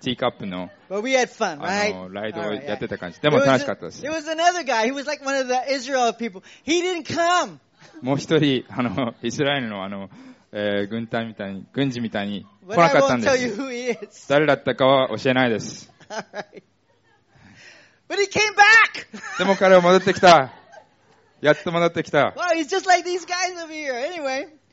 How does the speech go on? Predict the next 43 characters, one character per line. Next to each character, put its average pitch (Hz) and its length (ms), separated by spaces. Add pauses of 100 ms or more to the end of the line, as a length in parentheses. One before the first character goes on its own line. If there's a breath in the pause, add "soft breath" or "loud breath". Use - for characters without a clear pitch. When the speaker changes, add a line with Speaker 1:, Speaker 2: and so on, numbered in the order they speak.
Speaker 1:
あ 107 60
の、 110 140
聖 156 180
書 147 100
に 123 60
書 135 80
か 135 80
れ 131 60
て - 80
る 110 80
人 - 200
と 131 100
Speaker 2:
We-、 339 60
while 320 380
we 370 80
were 403 140
Speaker 1:
全 277 100
く 277 80
同 269 120
じ 139 100
よ 135 60
う - 20
で 120 60
す - 100
ね。 - 80
Speaker 2:
rafting, - 240
while 285 160
we 339 100
were 320 160
rafting, 262 500
you 247 60
know, 247 400 (720 soft breath)
Speaker 1:
ラ 120 120
フ - 60
テ 127 100
ィ - 20
ン - 20
グ - 40
し - 40
て、 95 240 (640)
Speaker 2:
fighting 269 400
the 254 60
elements. 262 1160